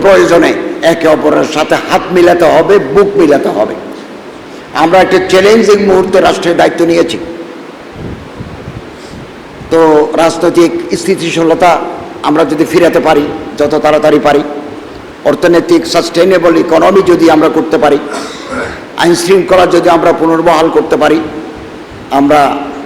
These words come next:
নির্বাচন কমিশনকে পুনর্গঠিত করে আমরা একটা সুষ্ঠু নির্বাচন দেব। যারা প্রত্যেকে তার ভোট, নিজের ভোট নিজে দিতে পারবেন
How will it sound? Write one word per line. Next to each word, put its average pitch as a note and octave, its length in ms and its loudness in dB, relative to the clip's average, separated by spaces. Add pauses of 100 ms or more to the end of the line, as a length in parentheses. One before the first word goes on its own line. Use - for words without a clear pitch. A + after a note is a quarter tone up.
নির্বাচন D3+ 580 2
কমিশনকে E3+ 600 0
পুনর্গঠিত D3+ 720 0
করে E3+ 260 2 (720)
আমরা C3 220 0
একটা C#3+ 180 -2
সুষ্ঠু E3+ 380 -4
নির্বাচন C3 460 -2
দেব। G#2+ 140 -4 (920)
যারা E3 420 4 (500)
প্রত্যেকে A3+ 540 2
তার E3 220 2
ভোট, F3+ 360 4 (540)
নিজের G#3+ 260 4
ভোট G#3+ 240 4
নিজে F#3+ 280 4
দিতে E4+ 240 2
পারবেন - 300 0